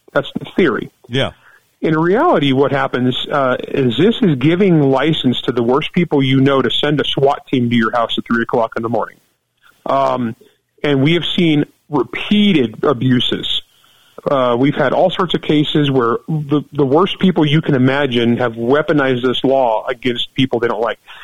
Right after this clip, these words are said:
Speaker 1: Uh, ex-wives angry at their ex-husbands, uh, employees who got fired, uh, putting it on their boss. Uh, we had a case in Colorado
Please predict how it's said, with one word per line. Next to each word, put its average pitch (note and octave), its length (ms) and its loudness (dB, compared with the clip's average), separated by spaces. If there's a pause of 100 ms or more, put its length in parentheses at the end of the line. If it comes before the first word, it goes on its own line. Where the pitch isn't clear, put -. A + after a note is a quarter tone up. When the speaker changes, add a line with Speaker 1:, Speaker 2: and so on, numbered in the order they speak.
(220)
Speaker 1:
Uh, B2+ 200 0
ex-wives D3 720 0
angry C3+ 320 0
at B2 80 -4
their B2 140 -2
ex-husbands, D#3+ 720 0 (400)
uh, A#2 420 -4
employees D#3+ 680 2
who - 80 -2
got C3+ 260 0
fired, D3 640 -2
uh, B2+ 120 0 (140)
putting D3+ 220 0
it D3 80 0
on C3+ 140 -2
their A2 100 -4
boss. C3 720 -4 (400)
Uh, B2 200 -2
we D3 100 0
had D#3 140 2
a C3 40 0
case - 360 -2
in C#3 60 -2
Colorado C#3+ 800 0